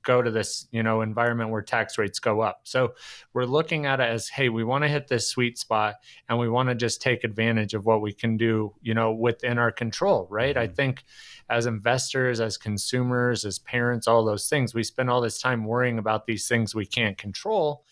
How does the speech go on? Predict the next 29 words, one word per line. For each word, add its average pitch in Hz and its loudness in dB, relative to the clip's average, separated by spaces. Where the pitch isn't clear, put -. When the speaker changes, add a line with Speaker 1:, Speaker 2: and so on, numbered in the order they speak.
Speaker 1:
And 120 0
I 120 0
think 127 -4
we 127 2
devote 117 0
too 135 -4
much 117 -2
time 123 0
and 117 -2
energy 123 0
on 117 2
that, 127 0
and 120 0
we 120 2
need 127 2
to 120 2
really 120 4
kind 117 0
of 104 -2
hone 123 2
in 120 2
and 110 -2
look 123 2
at 113 0
the 110 2
things 113 0
we 104 -4
can 135 0
control. 110 -2